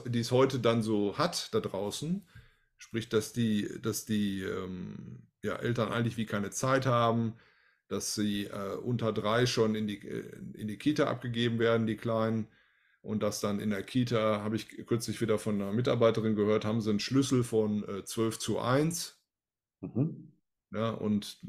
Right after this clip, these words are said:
Speaker 1: Professor Doktor Rass sagt zum Beispiel bei, also Kita-Betreuung,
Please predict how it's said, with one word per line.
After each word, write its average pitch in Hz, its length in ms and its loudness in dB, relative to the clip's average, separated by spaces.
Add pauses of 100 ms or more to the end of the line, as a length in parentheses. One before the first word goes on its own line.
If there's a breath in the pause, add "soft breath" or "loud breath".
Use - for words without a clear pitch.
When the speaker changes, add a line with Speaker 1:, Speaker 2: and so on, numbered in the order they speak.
(260)
Speaker 1:
Professor 110 380 0
Doktor 104 320 2
Rass 120 340 0
sagt 113 320 -4
zum 113 140 0
Beispiel 107 400 2
bei, 101 340 -2 (280)
also 95 440 -4
Kita-Betreuung, 113 1040 2